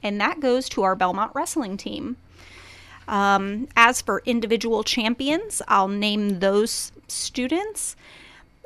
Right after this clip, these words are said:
Uh, Benjamin Binniger, Henry Farote,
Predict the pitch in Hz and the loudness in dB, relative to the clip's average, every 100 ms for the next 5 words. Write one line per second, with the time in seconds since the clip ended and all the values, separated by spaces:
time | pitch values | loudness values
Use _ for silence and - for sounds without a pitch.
0 | - 196 185 180 214 220 240 226 214 208 | -2 0 0 2 2 2 2 2 0 0
1 | - 196 196 226 254 302 330 466 - - | -4 -6 -2 0 0 0 0 0 -6 -20
2 | - - _ - - - 214 214 233 285 | -20 -20 _ -20 -20 -4 -4 -2 -2 -2
3 | - 415 381 240 208 220 | -2 -4 0 4 4 2